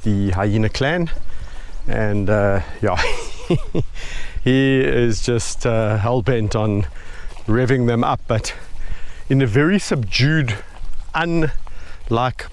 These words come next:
Bobcat way. Maybe old age is catching up on the old boy.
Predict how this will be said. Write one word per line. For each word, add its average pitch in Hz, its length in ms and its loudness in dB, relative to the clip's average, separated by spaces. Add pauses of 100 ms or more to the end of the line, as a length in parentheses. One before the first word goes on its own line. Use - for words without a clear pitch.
Bobcat - 600 -2
way. 92 300 0 (1800)
Maybe 113 300 4
old 117 240 0
age 107 200 2
is 104 120 2
catching 113 380 -2
up 101 200 2
on 101 240 0 (420)
the 110 120 2
old 98 240 0
boy. 104 220 0